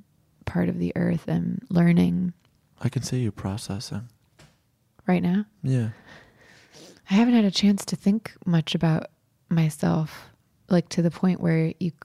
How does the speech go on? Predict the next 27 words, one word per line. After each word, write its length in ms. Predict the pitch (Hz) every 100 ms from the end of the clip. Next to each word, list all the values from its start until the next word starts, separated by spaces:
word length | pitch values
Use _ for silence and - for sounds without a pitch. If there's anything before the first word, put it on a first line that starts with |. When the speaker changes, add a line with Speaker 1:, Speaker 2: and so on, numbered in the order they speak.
| -
Speaker 1:
I 60 | 170
feel 180 | - 185
like 140 | 160
you 60 | -
come 180 | 180
out 100 | 180 180
of 60 |
these 140 | 170 -
things 220 | 175 170
and 120 | 170
you're 320 | 175 - 180 - _ -
just 180 | - 170
trying 140 | 196 175
to 60 |
remember 280 | 170 170 165
who 200 | - 175
that 240 | 165 160
self 380 | - 175 170 -
is. 540 | 180 180 - 175 - _ _ _ _ _ _ _ _ -
And 100 | 190
maybe 200 | 208 220
the 100 | 175
most 240 | 165 165 -
dangerous 380 | 165 175 170
thing 160 | - 170
is 140 | 160
that 280 | 170 165 -